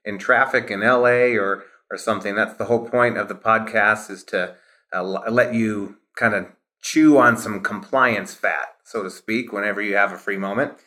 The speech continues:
Um, and, uh, we're gonna jump right into this. Scott's gonna tell us a little bit of, we're gonna talk a little bit today about, uh, health plans, Medicare Advantage compliance reviews, and Scott has some great experience there. But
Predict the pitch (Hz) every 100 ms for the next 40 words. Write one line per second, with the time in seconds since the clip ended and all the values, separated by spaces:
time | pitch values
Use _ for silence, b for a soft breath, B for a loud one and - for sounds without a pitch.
0 | b b b 104 101 98 95 95 - -
1 | 113 110 107 - - 98 101 110 165 147
2 | 113 135 139 123 113 151 139 104 107 110
3 | - - - 139 - - 120 - 127 123
4 | 117 110 127 131 123 113 117 123 127 208
5 | 202 160 156 139 - 123 120 117 110 110
6 | B B B - 107 101 98 95 - _
7 | - 143 151 - 135 107 110 120 123 123
8 | 107 95 104 113 135 98 95 - 104 95
9 | 104 95 95 - 98 95 95 90 95 90
10 | - 104 90 110 98 - 95 104 101 95
11 | - - 98 113 110 - 95 95 98 -